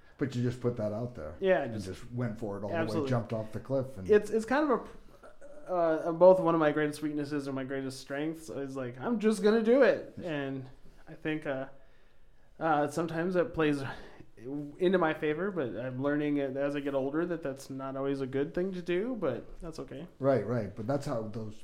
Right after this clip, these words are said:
Speaker 1: no risk, no reward.
Speaker 2: Right,
Speaker 1: And
Speaker 2: absolutely.
Speaker 1: sometimes you just have to go with that feeling.
Speaker 2: So bet everything every time.
Speaker 1: Yes.
Speaker 2: Every time.
Speaker 1: God bless America. I agree.
Speaker 2: <laughs>
Speaker 1: Um,
Speaker 2: It is kind of the American way. It's like the, the barbecued ribs of, like, creativity.
Speaker 1: Yes,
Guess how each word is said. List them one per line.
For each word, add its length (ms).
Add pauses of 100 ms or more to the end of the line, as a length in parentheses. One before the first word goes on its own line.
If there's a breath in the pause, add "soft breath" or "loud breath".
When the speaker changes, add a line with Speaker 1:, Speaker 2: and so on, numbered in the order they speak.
(160)
Speaker 1:
no 180
risk, 380
no 100
reward. 460 (400 soft breath)
Speaker 2:
Right, 140
Speaker 1:
And 80
Speaker 2:
absolutely. 300
Speaker 1:
sometimes 260
you 60
just 200
have 140
to 80
go 260
with 180 (280)
that 240
feeling. 380
Speaker 2:
So 140
bet 220
everything 440
every 200
time. 240 (160)
Speaker 1:
Yes. 340
Speaker 2:
Every 220
time. 260 (120)
Speaker 1:
God 260
bless 240
America. 540
I 280 (100)
agree. 160
Speaker 2:
<laughs> 40 (680 soft breath)
Speaker 1:
Um, 640 (100)
Speaker 2:
It 80
is 120
kind 160
of 60
the 80
American 320
way. 120
It's 140
like 180
the, 220
the 220
barbecued 600
ribs 400
of, 160
like, 240 (320)
creativity. 720
Speaker 1:
Yes, 400